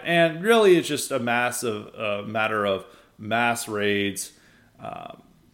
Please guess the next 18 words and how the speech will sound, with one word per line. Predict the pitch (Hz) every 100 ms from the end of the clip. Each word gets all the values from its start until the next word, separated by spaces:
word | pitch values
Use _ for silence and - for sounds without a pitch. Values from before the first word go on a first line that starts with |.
| _ _ -
immediate | 131 120 131 123 120
deportation | 117 113 117 110 113 107 - 101
upon | 98 - 107 98 98
encounter. | 101 123 120 117 113 - - _ _ -
It | 117
is | 127 175 185 - -
really | 139 143 139
just | 127 120 - 110
drilling | 120 123 123
into | 117 110 107
their | 110
heads, | 98 107 107 98
like, | 104 101 98
the, | - 107 104
uh, | 101 101 101
the | 107
party's | - - 127 123 107
over. | 110 104 110 107